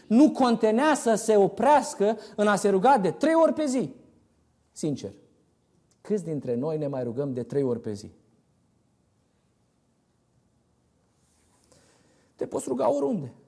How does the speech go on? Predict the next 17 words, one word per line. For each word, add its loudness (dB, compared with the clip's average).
Petru, 6
la 4
un 4
moment 4
dat, 2
se 0
ruga 2
în 0
timp 2
ce -2
se -4
înneca 0
și -8
striga 2
ce? 0
„Doamne, 4
ajută-mă!” -2